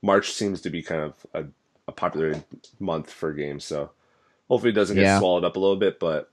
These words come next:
Speaker 1: I'm excited for Far Cry five.
Speaker 2: I think it'll do fine. Far Cry is a big franchise, and it seems like they've been doing a pretty good job with it. So, I mean, I haven't played a Far Cry game since Blood Dragon, but, I mean, it's,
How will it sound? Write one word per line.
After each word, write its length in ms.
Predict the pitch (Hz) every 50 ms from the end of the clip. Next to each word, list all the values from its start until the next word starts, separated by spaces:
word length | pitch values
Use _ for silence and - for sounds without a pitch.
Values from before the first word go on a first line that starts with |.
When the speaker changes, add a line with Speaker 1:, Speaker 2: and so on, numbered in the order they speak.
| _ _
Speaker 1:
I'm 100 | 101 104
excited 300 | 98 92 - 87 78 73
for 260 | - 71 69 65 - -
Far 160 | - - -
Cry 160 | - - - -
five. 260 | - - - - _ _ _ _ _ _ _ _ _ _ - _ _ _ -
Speaker 2:
I 120 | 359 415 392
think 220 | - 339 285 -
it'll 200 | 185 156 147 127
do 180 | 110 117 117 117
fine. 420 | - - 98 98 95 95 98 98 92 - - -
Far 160 | - 175 -
Cry 200 | - - 180 160
is 100 | 151 143 131
a 40 |
big 220 | - - 101 101 -
franchise, 640 | - - 87 80 78 - 92 90 90 87 87 90 90
and 280 | 87 87 87 85 73 - - - _ _
it 140 | 92 101 -
seems 360 | - - - 147 139 143 -
like 160 | 135 113 110 -
they've 380 | 113 107 101 92 - - - - _ _ _ _
been 200 | - 139 135 139
doing 320 | 127 - 151 160 160 151 135
a 40 | 131
pretty 260 | - - 151 135 120 107
good 140 | 113 98
job 260 | 90 - 95 101 92 85
with 140 | 80 - -
it. 180 | 73 73 - - _ _
So, 460 | - - - 95 80 73 78 76 90 -
I 340 | - _ _ _ _ _ _ _
mean, 120 | 104 95 98
I 60 | 104
haven't 240 | 113 107 104 104 -
played 160 | - 104 92
a 60 | 92
Far 180 | - - 95 90
Cry 200 | - 92 - 101
game 220 | - 85 87 -
since 240 | - - 82 82 -
Blood 220 | - 87 85 80
Dragon, 460 | - 67 69 73 71 - 62 - - - _ _
but, 280 | 80 80 73 60 - - _
I 140 | - 85 87
mean, 320 | 90 85 85 82 87 92 - - -
it's, 320 | 120 117 - - - -